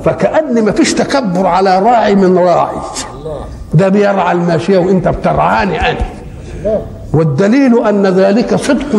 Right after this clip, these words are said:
في قوله: "يا راعينا"، إنه عمل إيه؟ قال له: يا هذا، في الأرض التي تبعد عنك كذا سرح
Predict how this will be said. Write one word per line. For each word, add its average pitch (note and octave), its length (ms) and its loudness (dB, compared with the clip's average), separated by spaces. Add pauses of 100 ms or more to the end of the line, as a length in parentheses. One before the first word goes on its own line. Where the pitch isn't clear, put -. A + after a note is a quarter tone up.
(120)
في A3 160 2
قوله: G#3 320 2
"يا G#3 460 4
راعينا"، F3 600 2 (580)
إنه F3 140 2
عمل G#3 260 0
إيه؟ F3 180 0 (760)
قال A#3+ 160 2
له: A3+ 80 4
يا F#3+ 160 4 (160)
هذا، G#3 220 -4 (840)
في F3 100 0
الأرض F3+ 480 0
التي F#3 440 0
تبعد F3+ 480 0
عنك F#3 480 2
كذا F#3+ 420 0 (1600)
سرح B3 460 0